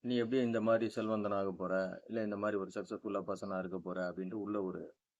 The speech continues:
குரல், அதை குரல்ல ஓவர்டேக் பண்ணோம். அப்புறம் ரெண்டாவது காதுபடுத்துதல், காது வழியாக, அதாவது பார்ட் டூ,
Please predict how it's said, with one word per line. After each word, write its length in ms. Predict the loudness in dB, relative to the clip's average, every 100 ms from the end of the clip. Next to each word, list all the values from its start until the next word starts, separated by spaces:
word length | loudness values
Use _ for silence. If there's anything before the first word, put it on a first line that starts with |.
| _ _ _ _ _ _ _
குரல், 280 | -4 -4 -2
அதை 180 | -2 0
குரல்ல 320 | 0 4 4 4
ஓவர்டேக் 340 | 2 0 -2
பண்ணோம். 260 | -4 -4 -4
அப்புறம் 360 | -4 -4 0
ரெண்டாவது 320 | 6 6 6 2
காதுபடுத்துதல், 680 | 6 6 4 -2 -2 -6 0
காது 340 | 4 6 6
வழியாக, 580 | 4 4 4 4 2 -6
அதாவது 380 | -8 -2 0 2
பார்ட் 240 | 4 2
டூ, 200 | 2 -4